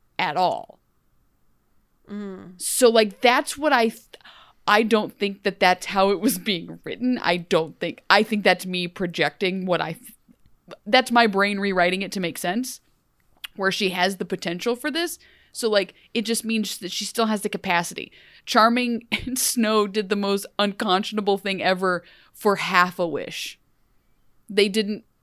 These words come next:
Speaker 1: say the rest of the wish, like, they, or whatever they needed to get done.
Speaker 2: Yeah. Like, have the evil taken out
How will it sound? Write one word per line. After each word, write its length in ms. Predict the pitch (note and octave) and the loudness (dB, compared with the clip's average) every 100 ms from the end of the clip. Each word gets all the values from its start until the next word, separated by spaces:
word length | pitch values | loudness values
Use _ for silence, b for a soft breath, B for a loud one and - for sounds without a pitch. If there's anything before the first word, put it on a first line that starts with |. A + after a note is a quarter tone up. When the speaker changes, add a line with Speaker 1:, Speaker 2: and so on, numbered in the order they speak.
| - | -10
Speaker 1:
say 500 | - - G3+ F3+ G3 | -6 -2 2 2 0
the 160 | F#3 F#3 | -2 -4
rest 460 | F3 D#3+ - - | -2 -6 -6 -6
of 220 | F3 E3 F3 | -4 -4 -8
the 100 | D#3 | -6
wish, 520 | - - - - - | -6 -6 -8 -12 -6
like, 160 | F3+ F3+ | -4 0
they, 220 | F3 - | 0 0
or 360 | F#3 F#3+ F3 F3 | -4 -2 -2 -6
whatever 380 | - F3+ E3+ F3+ | 0 2 2 0
they 100 | F3 E3 | -2 -2
needed 240 | D#3+ - | -6 -10
to 80 | E3 | -10
get 180 | - - | -10 -10
done. 300 | - - - _ _ _ _ _ _ _ _ _ A#3+ | -12 -14 -20 _ _ _ _ _ _ _ _ _ -8
Speaker 2:
Yeah. 200 | A3+ - b b b b - | -8 -8 b b b b -10
Like, 200 | A3 - | -10 4
have 300 | B3+ C4 B3+ | 6 6 4
the 100 | C#4+ | -6
evil 300 | C4 C4 C4 | -6 -6 -8
taken 320 | C#4+ C4 B3 | -8 -8 -2
out 260 | A3+ G#3+ | 0 0